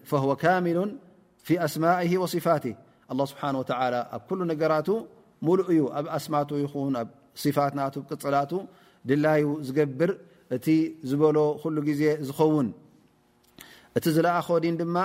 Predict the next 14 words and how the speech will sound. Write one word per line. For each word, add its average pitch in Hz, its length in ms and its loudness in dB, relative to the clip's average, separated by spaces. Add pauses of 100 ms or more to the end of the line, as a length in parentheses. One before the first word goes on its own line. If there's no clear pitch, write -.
(120)
ናይ 147 160 0
ብሓቂ 160 340 -4 (240)
ዲን 151 180 2
እዩ። 127 80 0
እቶም 165 220 0
ዝለኣኾም 165 460 -2
ልኡኻት 165 420 -2
ከዓ 165 220 0
ናይ 170 140 -2
ብሓቂ 175 320 -2 (1120)
ልኡኻት 165 500 0
እዮም። 160 300 2 (1040)
እቲ 143 160 0 (800)
ዝግበር 165 480 2